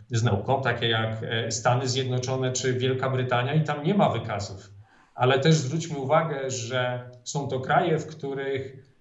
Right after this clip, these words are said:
gigantyczny nacisk kładzie się na komercjalizację badań i finansowanie, e, uczelni poprzez wczesne studentów. I jak pokazały teraz ostatnie miesiące w czasie pandemii,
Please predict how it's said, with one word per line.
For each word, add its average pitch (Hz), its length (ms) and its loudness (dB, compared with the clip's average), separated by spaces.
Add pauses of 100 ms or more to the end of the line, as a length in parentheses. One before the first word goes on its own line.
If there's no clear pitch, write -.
(120)
gigantyczny 139 800 4
nacisk - 560 -2
kładzie 135 400 0
się 123 360 0
na 113 460 0
komercjalizację 123 1000 0
badań 110 460 0 (480)
i 156 60 4
finansowanie, 143 1200 2 (480)
e, 117 720 0
uczelni 147 540 2
poprzez - 440 -4
wczesne 131 380 -4
studentów. 165 600 -2 (600)
I 131 60 2
jak 147 220 6
pokazały 156 520 2
teraz - 440 -2
ostatnie 151 400 -4
miesiące 143 760 0
w 131 320 -2
czasie 147 300 0
pandemii, 120 760 2